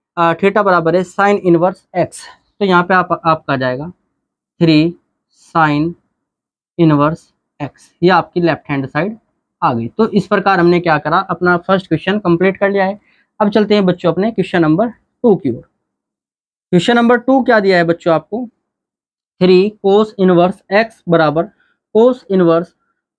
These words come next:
चार एक्स की power three minus तीन X,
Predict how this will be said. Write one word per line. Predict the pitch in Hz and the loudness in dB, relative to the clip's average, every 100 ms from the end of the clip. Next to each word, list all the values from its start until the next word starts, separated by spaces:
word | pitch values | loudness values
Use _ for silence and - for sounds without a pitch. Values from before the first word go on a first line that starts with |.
| _ _ _ - | _ _ _ -6
चार | 214 214 226 208 | 0 2 2 -4
एक्स | 208 - | -6 -6
की | 220 | -4
power | 214 214 | 0 0
three | 214 214 220 233 226 _ _ - | -2 -8 -6 -6 -8 _ _ -4
minus | 185 185 208 220 | -2 0 -2 -4
तीन | - 226 226 | 0 2 2
X, | 185 208 - | 0 -2 -4